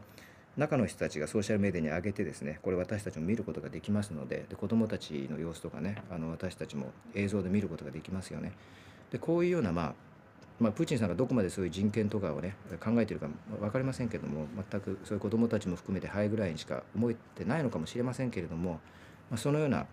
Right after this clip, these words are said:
あの、要素もね、もしかしたら彼の決断の中にはあったのかもしれません。ここは分かりません。はい、えー、え、私からはですね、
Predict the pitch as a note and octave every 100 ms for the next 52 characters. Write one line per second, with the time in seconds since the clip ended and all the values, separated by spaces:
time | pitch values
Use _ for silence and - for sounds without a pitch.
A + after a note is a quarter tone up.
0 | - - - - - - - - - F2
1 | E2 E2 D#2+ D#2 C#2 C2+ D2 D#2 G2+ F2+
2 | D2 E2+ G#2 - F#2 - D#2 - E2 D#2
3 | E2+ D2 - - - - F2+ F2+ E2 D#2
4 | C#2+ C2 B1+ - - - - - - -
5 | C#3+ - - - - - - F#2+ D#2+ D#2+
6 | D2 - - - - - - - - -
7 | - - - - - F2 - F#2 F2 F2
8 | E2+ E2 E2 D#2+ D#2+ D#2 - - - -
9 | - - - - - - - - - -
10 | - - - - - F2 - F#3 - A#2
11 | B2+ B2 - - - - C#3 C3 G2+ D2+
12 | D#2+ C2